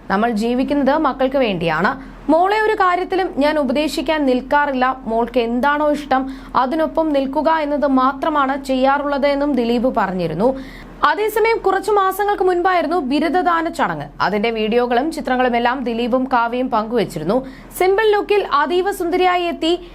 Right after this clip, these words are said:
സർട്ടിഫിക്കറ്റ് കയ്യിൽ വാങ്ങി നടന്നു പോകുന്ന മീനാക്ഷിയാണ് വീഡിയോയിൽ കാണാനാവുക. ഡെർമറ്റോളജിയിൽ കൂടുതൽ ശ്രദ്ധ നൽകുന്ന മീനാക്ഷി അടുത്തിടെയാണ് ഹൗസ് സർജൻസി പൂർത്തിയാക്കിയത്. ചെന്നൈയിലെ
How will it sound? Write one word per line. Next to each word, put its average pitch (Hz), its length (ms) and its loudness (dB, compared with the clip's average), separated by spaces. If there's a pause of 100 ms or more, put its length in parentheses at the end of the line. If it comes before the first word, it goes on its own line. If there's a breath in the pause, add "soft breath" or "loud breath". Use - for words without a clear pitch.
(400 loud breath)
സർട്ടിഫിക്കറ്റ് 320 560 0
കയ്യിൽ 339 300 0
വാങ്ങി 330 240 0
നടന്നു 302 400 0
പോകുന്ന 330 320 -2
മീനാക്ഷിയാണ് 311 720 0
വീഡിയോയിൽ 269 460 2 (120)
കാണാനാവുക. 190 720 0 (320 loud breath)
ഡെർമറ്റോളജിയിൽ 254 760 0
കൂടുതൽ 262 460 0
ശ്രദ്ധ 247 340 -2
നൽകുന്ന 285 360 0
മീനാക്ഷി 269 600 0 (280 loud breath)
അടുത്തിടെയാണ് 359 720 2
ഹൗസ് 302 200 0
സർജൻസി 320 480 0
പൂർത്തിയാക്കിയത്. 262 920 0 (360 loud breath)
ചെന്നൈയിലെ 427 720 0